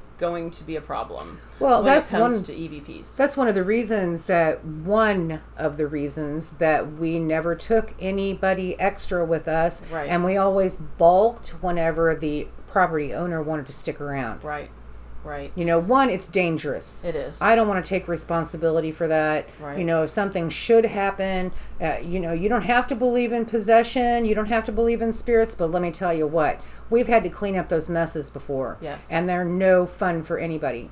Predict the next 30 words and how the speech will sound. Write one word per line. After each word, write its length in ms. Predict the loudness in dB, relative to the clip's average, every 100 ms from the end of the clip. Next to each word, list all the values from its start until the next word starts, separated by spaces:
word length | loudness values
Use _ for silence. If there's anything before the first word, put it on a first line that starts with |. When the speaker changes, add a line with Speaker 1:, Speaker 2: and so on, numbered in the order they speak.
| -12 -12
Speaker 1:
That's 200 | -14 -14
right. 220 | -14 -14 -14 -14
Speaker 2:
So, 400 | 0 4 4 2 -4 -18 -10
you 120 | -4
know, 340 | 0 2 0 -2
you 160 | -4
don't 220 | -2 -2 0
want 260 | 0 0
anybody 360 | -2 -2 -2 -2
getting 240 | -2 -4
hurt, 560 | -8 -4 -2 -2 -6 -14 -16 -10
which 180 | -6 -2
is 140 | -2 -2
also 480 | 2 2 2 2
a 80 | 2
possibility. 840 | 0 -2 -2 -4 -2 -2 -2 -4 -6 -6
You 80 | -4
don't 160 | -2
want 160 | 0 0
to 40 | 0
ass-, 240 | -2 -6
assume 460 | -4 -4 -2 -2 0
that 220 | -2 -2
liability. 720 | -2 -2 -2 -2 -2 -6 -10
Speaker 1:
Exactly. 560 | -14 -14 -14 -14 -14 -4
Speaker 2:
And 160 | -2 2
then 200 | 2 4
you 100 | 2
have 640 | 2 2 2 4 2 0 -12 -16 -16
<sighs> 60 | -16